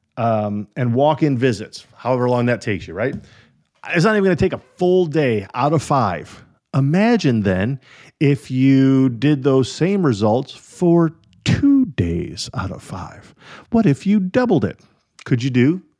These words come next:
sixty-four new clients in a year? Absolutely.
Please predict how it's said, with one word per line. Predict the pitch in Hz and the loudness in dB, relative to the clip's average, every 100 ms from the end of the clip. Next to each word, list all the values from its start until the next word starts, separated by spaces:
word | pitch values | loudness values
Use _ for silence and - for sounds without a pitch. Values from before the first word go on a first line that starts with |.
| _ _ | _ _
sixty-four | - - 107 - 160 127 160 165 | -14 -8 -8 -6 -8 -6 -4 -4
new | 170 | -4
clients | 156 170 175 170 | -4 -4 -4 -4
in | 180 | -2
a | |
year? | 180 196 214 _ _ _ _ _ _ _ _ _ _ _ _ _ _ - | -2 -4 -6 _ _ _ _ _ _ _ _ _ _ _ _ _ _ -8
Absolutely. | 104 101 104 107 - 135 135 156 170 117 | -4 -2 -2 -6 -8 -6 -4 -4 -4 -6